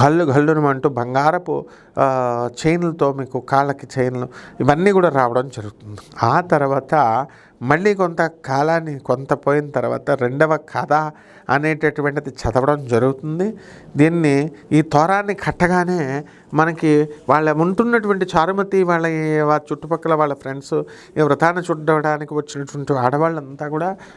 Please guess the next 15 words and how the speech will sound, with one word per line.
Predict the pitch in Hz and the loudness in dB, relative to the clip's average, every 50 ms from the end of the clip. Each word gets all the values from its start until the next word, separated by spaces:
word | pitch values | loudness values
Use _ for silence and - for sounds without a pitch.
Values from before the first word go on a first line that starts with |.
| - - | -4 0
వాళ్ళ | 151 151 160 151 | 2 2 2 2
ఇల్లంతా | 151 165 175 202 226 240 226 226 202 220 202 | 0 2 2 4 4 4 2 2 0 0 0
కూడా | 190 190 185 | 0 0 -2
బంగారమయమైపోతాయి, | 165 123 123 131 131 139 139 160 165 175 180 165 143 143 151 156 160 156 143 - - 135 - - 117 117 147 - - - | -2 -4 -4 -6 -4 -2 0 0 2 0 0 -4 -4 -6 -4 -4 -4 -6 -6 -8 -10 -12 -12 -12 -12 -14 -14 -10 -2 2
గోడలన్నీ | 131 139 147 156 156 151 147 147 147 | 2 2 2 2 -2 -4 -4 -4 -2
కూడా | 143 147 143 | 0 0 0
బంగారపు | 135 113 107 113 117 127 135 143 151 - 131 | 0 -2 -2 -2 -4 -6 -4 -4 -4 -4 -4
గోడలు | 117 117 110 117 123 131 127 | -4 -2 -2 -2 -2 -2 -4
అయిపోతాయి. | 110 113 - - - - - - - - - - - - - - - - 131 | -6 -8 -10 -14 -16 -16 -16 -18 -18 -16 -14 -12 -10 -8 -6 -6 -2 2 2
ఆ | 151 | 4
విధంగా | 180 196 233 254 254 233 220 190 165 156 156 165 180 - - - - - | 4 2 2 4 4 4 4 4 4 2 0 -2 -4 -6 -12 -16 -6 0
మూడో | 151 165 185 214 233 240 240 | 2 4 6 6 6 4 2
తోరాన్ని | 233 220 214 208 202 196 190 185 180 185 180 | 2 2 2 2 2 0 0 -2 -2 -4 -4
మనం | 180 170 170 165 156 151 | -4 -4 -4 -4 -6 -4
కట్టగానే | - 151 143 - 156 151 160 156 151 151 151 147 139 131 143 160 | -2 -4 -2 -2 -2 -2 -2 -2 -2 -2 -2 0 0 -2 -2 -4